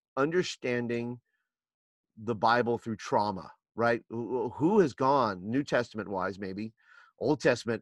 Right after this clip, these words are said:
severely traumatic. Just ask Isaac. That's,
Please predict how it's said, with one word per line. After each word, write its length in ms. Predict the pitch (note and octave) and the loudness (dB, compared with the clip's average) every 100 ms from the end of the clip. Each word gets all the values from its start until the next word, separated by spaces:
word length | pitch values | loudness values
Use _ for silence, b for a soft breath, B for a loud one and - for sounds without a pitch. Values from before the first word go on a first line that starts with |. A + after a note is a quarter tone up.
| _ | _
severely 640 | - - B2 G2+ B2 C3+ A2 | -18 -6 -4 0 4 4 4
traumatic. 460 | - G2+ F2 A2+ _ _ _ - | -2 -2 0 -2 _ _ _ -14
Just 180 | A2+ A2+ | -4 0
ask 300 | G#2+ G#2+ - - _ - | 0 0 -8 -16 _ 0
Isaac. 400 | G#2+ G#2 G#2 - _ _ _ _ _ - | 2 2 -4 -6 _ _ _ _ _ -4
That's, 240 | G#2+ - | -4 -6